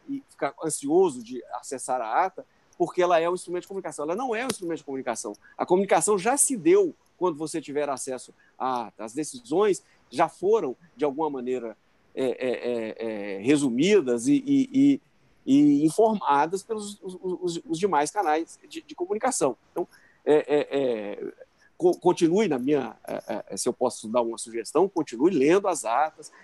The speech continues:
é importante, é muito legal, mantenha-se informado, tem a, ali uma, uma, uma, uma descrição,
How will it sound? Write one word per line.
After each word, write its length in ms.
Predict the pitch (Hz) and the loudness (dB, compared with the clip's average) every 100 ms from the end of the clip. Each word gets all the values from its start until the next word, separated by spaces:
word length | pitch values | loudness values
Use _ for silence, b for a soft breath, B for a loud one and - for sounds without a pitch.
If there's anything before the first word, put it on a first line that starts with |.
| b | b
é 80 | 123 | -6
importante, 680 | - 147 - 135 156 175 123 | -6 -8 -4 0 0 0 -4
é 20 | |
muito 280 | 120 170 208 | -4 -2 -2
legal, 460 | 180 139 147 156 135 | 0 4 4 4 -2
mantenha-se 540 | 131 117 156 202 190 | -6 -4 2 2 0
informado, 640 | 196 208 160 135 147 160 151 b b b _ | -6 -8 -4 0 0 0 -2 b b b _
tem 300 | 147 170 - | 0 0 -2
a, 240 | 135 - | -4 -4
ali 200 | 131 135 | -4 -2
uma, 200 | 170 156 | 0 -2
uma, 240 | - 139 131 | -4 -6 -6
uma, 220 | 131 123 | -8 -8
uma 160 | 127 131 | -6 -4
descrição, 640 | 135 - 123 139 143 120 | -4 -4 -6 -2 -2 -2